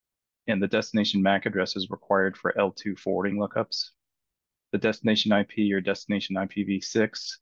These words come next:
is required for route resolution lookups for L three forwarding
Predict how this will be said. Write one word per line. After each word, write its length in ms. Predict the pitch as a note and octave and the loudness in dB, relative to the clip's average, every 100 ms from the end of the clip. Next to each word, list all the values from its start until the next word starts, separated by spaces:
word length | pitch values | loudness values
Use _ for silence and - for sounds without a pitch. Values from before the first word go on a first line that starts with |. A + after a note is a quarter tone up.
| _ | _
is 240 | A2 G2 G2+ | -2 -2 -2
required 360 | G2 G2+ F#2+ | 0 2 2
for 120 | - F#2+ | 0 0
route 260 | F#2+ - | 0 0
resolution 580 | F#2+ F#2 F2+ F#2+ - G#2 | -4 -4 -4 -4 -2 -2
lookups 540 | F#2+ - G2+ - - | 0 -2 0 -2 -2
for 320 | - G2 F#2+ - - | -2 -2 -2 -4 -2
L 140 | G#2 | -2
three 220 | - G#2+ | 0 -2
forwarding 560 | - - F#2+ F#2+ F#2+ | 0 -2 -2 0 -2